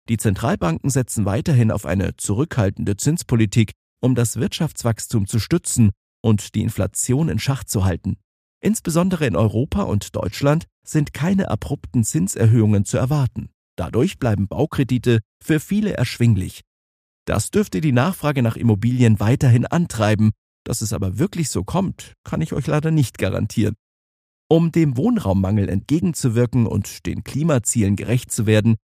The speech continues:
investieren Regierungen zunehmend in Förderprogramme und setzen auf Anreize für Bauherren. Zinsgünstige Darlehen, Zuschüsse für energieeffiziente Bauweisen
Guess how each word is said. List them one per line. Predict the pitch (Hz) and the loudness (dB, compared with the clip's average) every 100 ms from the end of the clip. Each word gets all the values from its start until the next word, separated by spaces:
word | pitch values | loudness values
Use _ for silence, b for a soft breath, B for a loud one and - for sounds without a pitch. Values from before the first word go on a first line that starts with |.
| - | 0
investieren | 160 156 - - 214 180 | 2 2 0 0 0 2
Regierungen | 135 127 180 180 147 | 0 0 2 2 2
zunehmend | 135 - 214 190 160 151 | 0 -2 0 2 0 0
in | - | -2
Förderprogramme | 113 127 143 131 - 104 104 110 107 104 _ _ | 0 2 2 2 0 -2 2 4 4 2 _ _
und | - 135 | -2 0
setzen | 175 - - | -2 -2 -2
auf | - 117 | -2 -2
Anreize | - 180 160 113 - 110 | -2 0 2 0 0 -2
für | - 117 | 0 0
Bauherren. | 101 110 107 95 92 - _ _ _ _ _ - | 2 4 4 2 -4 -12 _ _ _ _ _ 0
Zinsgünstige | - 208 - 139 139 - 120 104 | 4 4 2 -2 -2 -2 0 2
Darlehen, | 131 175 143 104 98 95 _ | 2 2 2 2 2 -2 _
Zuschüsse | - - 160 127 117 113 | -8 -6 -2 -2 -2 -2
für | - | -4
energieeffiziente | - 101 101 127 - 113 107 113 104 107 | -4 -4 -4 -4 -2 -2 0 0 2 2
Bauweisen | 107 147 131 113 113 117 | 2 2 4 2 2 0